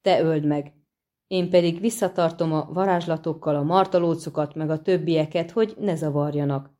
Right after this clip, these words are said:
Jennefer, lesz, aki ott marad.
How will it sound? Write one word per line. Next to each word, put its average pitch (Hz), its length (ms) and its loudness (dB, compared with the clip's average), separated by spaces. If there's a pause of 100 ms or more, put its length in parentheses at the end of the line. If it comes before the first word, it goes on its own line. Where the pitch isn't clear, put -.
(500)
Jennefer, 165 720 -2 (640)
lesz, 190 460 -2
aki 156 280 -6
ott 165 200 -2
marad. 151 400 -2